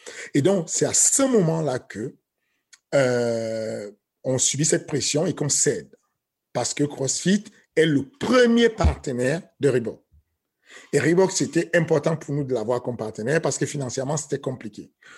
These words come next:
On avait une, une salle de sport avec un statut qui était un statut, celui des États-Unis, et qui était compliqué. Euh, ceux qui accèdent aux formations F M C savent qu'on a trouvé la solution pour trouver un, un,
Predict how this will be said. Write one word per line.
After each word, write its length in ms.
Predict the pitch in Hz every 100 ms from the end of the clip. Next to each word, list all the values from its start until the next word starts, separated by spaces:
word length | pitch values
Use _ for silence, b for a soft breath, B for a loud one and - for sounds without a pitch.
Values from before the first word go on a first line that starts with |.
| B -
On 140 | 139
avait 200 | 131 143
une, 140 | 131
une 200 | 127 147
salle 240 | 143 147 131
de 60 | 120
sport 260 | - 151
avec 180 | 131 127
un 80 | 131
statut 460 | - - 127 -
qui 140 | 147 139
était 160 | -
un 80 | 131
statut, 400 | - 135 - 156
celui 280 | - 123 139
des 220 | 127 113
États-Unis, 640 | 110 123 117 101 135 175 175 B -
et 80 | 127
qui 100 | 147
était 200 | 143 139
compliqué. 600 | - 135 - 120 - - B B B B _ _ -
Euh, 300 | 127 123 117
ceux 300 | 120 - 147
qui 160 | - 147
accèdent 400 | 113 - 147 147
aux 60 |
formations 420 | - 127 117 -
F 140 | 131 127
M 100 | 135
C 160 | -
savent 240 | 160 151 147
qu'on 160 | 127
a 140 | 127 123
trouvé 240 | - 123
la 100 | 131
solution 420 | - 113 107 156
pour 220 | 156 147 127
trouver 400 | - 135 151 -
un, 60 | 131 117 -
un, 220 | 127 117